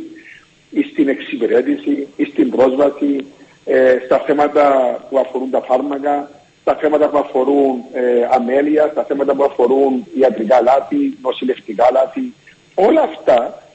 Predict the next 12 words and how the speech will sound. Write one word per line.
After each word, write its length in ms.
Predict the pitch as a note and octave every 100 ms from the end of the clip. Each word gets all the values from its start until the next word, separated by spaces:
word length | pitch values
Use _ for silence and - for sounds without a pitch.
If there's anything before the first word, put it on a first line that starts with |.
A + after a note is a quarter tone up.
| -
που 100 | E3
έχουν 340 | G#3+ - F#3+
άμεση 560 | G3 A#3 A#3+ - A#3 A#3+ - _ _ -
σχέση 500 | - C#3+ D3 - A3+ C4
με 100 | G3+
την 180 | G#3+
ποιότητα, 360 | F3+ G#3 A#3 F#3+
που 160 | C3+ C3+
δεν 160 | G3
είναι 100 | A#3
αξιολογή 460 | A3+ - D#3+ D3+ A3+
κανένα. 640 | - E3 D3 A#3+ G3 -